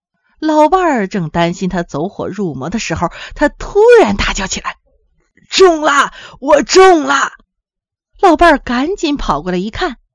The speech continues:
哎，果然中了个二等奖。这二等奖的奖金呐，有两万块钱呢。王有才二话不说，拉起老伴儿就往外走，嘴里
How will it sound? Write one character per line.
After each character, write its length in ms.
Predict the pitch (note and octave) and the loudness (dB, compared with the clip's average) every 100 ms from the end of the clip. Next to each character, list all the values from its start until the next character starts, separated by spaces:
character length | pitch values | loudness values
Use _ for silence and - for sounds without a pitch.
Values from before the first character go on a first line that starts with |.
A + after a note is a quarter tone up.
| _ _ _ - | _ _ _ -4
哎， 280 | G#3 B3 G4+ C5+ _ _ _ _ _ | 0 0 -2 -6 _ _ _ _ _
果 460 | - C#4+ G3+ F3 D#3 | 0 4 4 2 0
然 280 | E3 G3 D#4+ G#4 - | 0 0 -2 -8 -4
中 240 | E4+ A3 | 0 0
了 80 | D#3+ | -2
个 80 | - | -6
二 240 | G3 D3+ | -4 -4
等 160 | C3+ D3 | -8 -12
奖。 160 | - - _ _ _ _ _ _ _ _ _ _ - | -16 -20 _ _ _ _ _ _ _ _ _ _ -4
这 140 | G4+ | 0
二 160 | F4+ D#4 | 2 2
等 160 | C#4 | 0
奖 180 | D4+ F3+ | -2 -2
的 60 | G3+ | -2
奖 240 | G#3 D#3 | -4 -6
金 180 | F#3 A#3 | -4 -2
呐， 180 | A3+ E3+ _ _ | -2 -4 _ _
有 180 | G3+ C4+ | -6 -4
两 320 | D4 F#3+ - | -4 -6 -8
万 200 | G#3+ E4 | -8 -6
块 200 | C4+ F#3 | -6 -8
钱 220 | - - E3 | -8 -14 -18
呢。 80 | - _ _ _ _ _ _ - | -20 _ _ _ _ _ _ 0
王 160 | E4 | 2
有 100 | D#4 | 2
才 160 | C4+ B3+ | 2 2
二 100 | B3+ | 4
话 160 | B3 | 2
不 140 | G#3+ A3+ | 0 -2
说， 240 | B3+ B3 - _ _ | -2 -2 -4 _ _
拉 140 | - F#4+ B4 - | -8 -6 -6 -6
起 160 | G#3 | -6
老 220 | E3+ G2+ | -4 -6
伴 140 | - D3 | -6 -8
儿 40 | |
就 140 | D#3 D#3 | -8 -10
往 160 | A#2+ | -8
外 140 | C3+ A#2 | -10 -10
走， 200 | - _ _ _ _ _ - | -18 _ _ _ _ _ -4
嘴 220 | D#3+ F3 | 0 0
里 220 | D#3 | -4